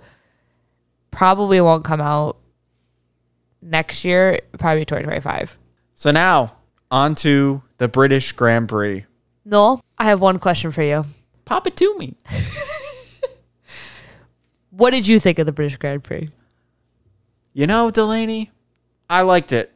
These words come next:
Speaker 1: <gasps>
Speaker 2: It gives me hope.
Speaker 1: Yep.
Speaker 2: It wasn't perfect.
Speaker 1: No.
Speaker 2: I'm not saying that for anything, but this was, I thought there were some great battles.
Speaker 1: Yeah.
Speaker 2: Uh, anything really, any battle with McLaren.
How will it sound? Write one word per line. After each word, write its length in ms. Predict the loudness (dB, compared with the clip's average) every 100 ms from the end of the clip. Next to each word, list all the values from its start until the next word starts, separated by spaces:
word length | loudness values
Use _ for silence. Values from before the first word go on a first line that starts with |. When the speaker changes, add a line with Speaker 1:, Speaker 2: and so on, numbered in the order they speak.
| _
Speaker 1:
<gasps> 340 | -2 0 -2 -8 _ _ _ _ _ _ _ _
Speaker 2:
It 160 | -8 0
gives 200 | 0 2
me 120 | -2
hope. 380 | 0 2 2 -2 -20 _ _ -10
Speaker 1:
Yep. 220 | -8 -8 _ -4
Speaker 2:
It 80 |
wasn't 440 | 2 2 2 -6 -2
perfect. 680 | 2 2 2 0 -2 -16 _
Speaker 1:
No. 240 | -14 -12 -10 -2
Speaker 2:
I'm 80 | 2
not 220 | 2 2
saying 240 | -2 0
that 220 | 0 -2 -2
for 80 |
anything, 400 | -2 -2 0 0
but 160 | 2 4
this 200 | 2 4
was, 320 | 2 2 -2 -10 _ _ _ -4
I 100 | -2
thought 240 | 4 4 4
there 80 | 2
were 60 |
some 240 | 0 -2 2
great 480 | 4 4 0 -4
battles. 680 | 0 2 2 0 0 -6 -10 _ _
Speaker 1:
Yeah. 260 | -10 -8 -8 -10
Speaker 2:
Uh, 280 | 0 4 4
anything 540 | 4 2 2 0 0 2
really, 440 | 2 2 0 -2
any 220 | 2 4 4
battle 400 | 4 2 2 2
with 200 | 0 0
McLaren. 640 | -4 2 2 4 2